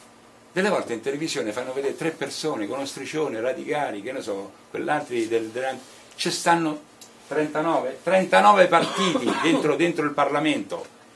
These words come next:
Solo la scheda, solo otto partiti hanno eletto qualcuno, ma di quelli, di quei mille che stanno in Parlamento, trentadue hanno fatto altri partiti,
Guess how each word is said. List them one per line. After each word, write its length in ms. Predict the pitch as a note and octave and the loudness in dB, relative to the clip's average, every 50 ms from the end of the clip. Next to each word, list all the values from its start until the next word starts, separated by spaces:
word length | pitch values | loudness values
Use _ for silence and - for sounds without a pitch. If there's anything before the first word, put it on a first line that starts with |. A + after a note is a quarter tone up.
| - - - - - - - - - - - - - - | -20 -20 -20 -20 -20 -20 -20 -20 -20 -20 -20 -20 -20 -16
Solo 640 | - - - - A#3+ A#3+ A#3+ A3+ A3 G#3+ G#3 G3+ G3+ | -10 0 6 10 12 12 12 10 8 8 8 8 8
la 120 | F#3+ F#3+ | 8 8
scheda, 840 | - - - - G#3 G3 F#3 F3 D#3 C#3 C#3+ C#3 C#3 - C#3+ - - - - | 6 4 2 4 6 8 8 8 6 6 8 8 8 8 8 2 -4 -10 -14
solo 560 | - - - G#3+ G#3 G3+ G3+ F#3 - - - | -8 -2 2 4 6 6 8 6 6 6 6
otto 300 | A3+ A3+ A3+ - G3+ F#3+ | 4 4 4 2 -2 2
partiti 500 | F#3+ F3+ E3 E3+ - A3 A3+ A3 - E3+ | 2 2 2 2 0 -4 -4 -2 2 4
hanno 160 | D#3+ D#3 D3+ | 4 4 4
eletto 400 | D3 D#3 E3 E3 D#3 - - D#3 | 4 4 4 2 2 2 0 2
qualcuno, 640 | D3 D#3 D3+ D3 - - D3 - - A#2+ - F#2+ - - - - - - - - - - - - - - - - - - - - - - - - | 4 4 2 2 0 0 0 2 2 2 0 -2 -4 -6 -6 -6 -8 -10 -12 -16 -20 -20 -20 -20 -20 -20 -20 -20 -20 -20 -20 -20 -20 -20 -14 -2
ma 160 | - E3+ G#3+ G#3 | 4 4 6 6
di 140 | A3+ A3 | 6 4
quelli, 500 | E3+ A3 A#3 A3+ A3 A3 G#3 - - - D3 | 10 10 10 10 10 4 2 0 -2 -2 4
di 260 | D3 F3+ F3+ F#3 D3+ | 6 6 6 6 4
quei 240 | D#3+ G#3+ A3 G#3+ G3 | 4 4 4 4 2
mille 500 | F3+ F#3+ B3 B3+ A#3+ A3 A3 A3 G#3+ G3 | 2 2 2 4 4 4 4 4 4 6
che 120 | F3+ F3 | 6 4
stanno 300 | F3 - G3+ G3 G3 F#3+ | 2 4 4 4 4 4
in 100 | F3+ E3 | 2 4
Parlamento, 840 | D3+ E3+ D#3+ E3 F3 F3 E3+ D#3 C3+ A#2 A2 - C3 C3 C3+ C#3 - - - - - - - - - - | 4 4 6 6 6 6 6 4 2 0 -2 2 4 4 4 2 -2 -8 -20 -20 -20 -20 -20 -20 -8 2
trentadue 640 | - G#3+ A3+ A3+ A3 - - G#3+ G#3 C4 C4+ B3+ A3 | 6 6 8 8 6 8 8 8 8 10 8 8 8
hanno 180 | F#3 F3 D#3+ | 10 8 8
fatto 300 | D3+ F3 E3 E3 - E3 | 10 10 8 10 10 10
altri 340 | E3 E3 E3 - - D#3 E3 | 10 10 10 6 2 2 6
partiti, 720 | D#3+ D#3+ D#3+ D#3+ - F3+ F3 D#3 C#3+ B2+ A2 G#2 G2 - | 8 8 8 6 4 -2 0 0 0 0 -2 -4 -6 -8